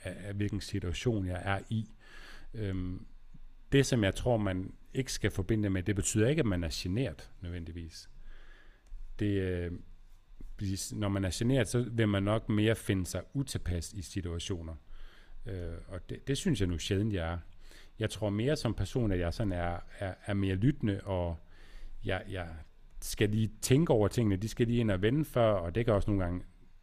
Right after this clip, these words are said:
tage flere dage, at de lige skal ind og vende, og så kan jeg gå og processere det.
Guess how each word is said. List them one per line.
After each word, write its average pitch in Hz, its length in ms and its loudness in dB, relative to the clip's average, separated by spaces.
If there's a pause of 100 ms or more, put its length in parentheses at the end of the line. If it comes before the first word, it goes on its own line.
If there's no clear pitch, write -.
(360)
tage - 180 -2
flere 90 160 0
dage, 90 340 -2 (200)
at 87 140 -6
de 98 80 0
lige 95 120 2
skal - 180 0
ind 95 80 4
og 85 100 -2
vende, 95 180 0
og 85 60 -2
så - 120 -6
kan 98 160 -2
jeg 85 280 -4
gå 98 140 -2
og 87 80 -2
processere 87 520 -2
det. 104 200 0